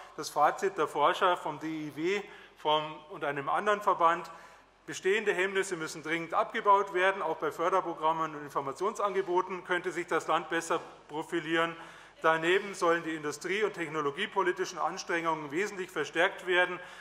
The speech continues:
Hierzu zählt beispielsweise verstärktes Engagement bei der Förderung von Forschung und Bildung im Bereich erneuerbarer Energien. Also doch ganz anders, als Sie sich schulterklopfenderweise immer wieder zuschreiben. Ganz, ganz große Defizite.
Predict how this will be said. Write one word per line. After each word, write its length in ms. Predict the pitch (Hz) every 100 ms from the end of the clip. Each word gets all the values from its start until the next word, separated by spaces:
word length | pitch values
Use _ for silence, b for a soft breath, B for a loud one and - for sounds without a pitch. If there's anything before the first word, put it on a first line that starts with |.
| B -
Hierzu 320 | 196 202 190 185 -
zählt 380 | - 160 175 -
beispielsweise 600 | 147 175 175 160 156 151
verstärktes 500 | 147 143 160 170 165
Engagement 540 | 147 147 143 139 160
bei 120 | 151
der 140 | 147 139
Förderung 560 | - - 151 160 147
von 180 | 131 139
Forschung 480 | 127 143 180 185 170
und 240 | 170 147
Bildung 400 | - 175 196 190 170
im 100 | 147
Bereich 460 | 143 117 131 160 -
erneuerbarer 840 | 135 127 135 147 131 127 135 135 B B B
Energien. 720 | 151 143 147 147 170 160 127 B B B
Also 360 | 151 175 185 180 - B B -
doch 280 | 202 202
ganz 280 | 190 185 180
anders, 500 | - 160 196 190 185
als 680 | 190 170 170 - - - - -
Sie 140 | 196
sich 460 | 180 190 - - -
schulterklopfenderweise 1160 | 196 208 196 185 175 175 185 170 147 147 180 180
immer 320 | 175 180 165
wieder 320 | 165 156 151 - -
zuschreiben. 680 | - 202 233 156 160 175 175
Ganz, 260 | 156 190 202
ganz 240 | 190 185
große 320 | - 160 170 160
Defizite. 800 | 160 208 226 - 208 208 214